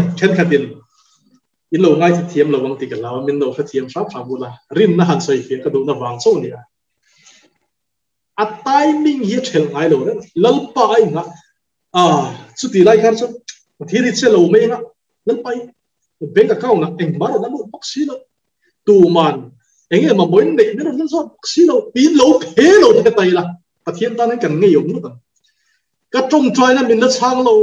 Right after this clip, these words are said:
mình vẫn sang hắn tắc tí tí là bồi bồi là. Big up tu tu ta nên cần ngay dùng chuyện lắm rồi. Giờ này là hiện.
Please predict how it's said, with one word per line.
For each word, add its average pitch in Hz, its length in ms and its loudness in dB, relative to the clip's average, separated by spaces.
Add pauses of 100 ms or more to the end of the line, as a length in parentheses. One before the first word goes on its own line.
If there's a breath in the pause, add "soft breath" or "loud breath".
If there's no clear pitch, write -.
(120)
mình 220 140 -2
vẫn 220 140 -8
sang 262 320 -8
hắn 254 180 -6
tắc - 100 -6 (140)
tí 359 80 6 (680)
tí 226 160 2
là 247 140 2
bồi 226 220 4 (120)
bồi 202 220 8
là. - 260 0 (1300)
Big 320 300 4 (320)
up 320 120 0 (160)
tu 320 80 6 (160)
tu 226 200 4
ta 277 120 4
nên 277 200 4
cần 196 260 2
ngay 320 100 4
dùng 220 280 2
chuyện 175 240 -2
lắm 139 180 -10
rồi. 127 200 -16 (1040)
Giờ 135 140 -4
này 139 100 4
là 143 100 -2
hiện. 139 320 -8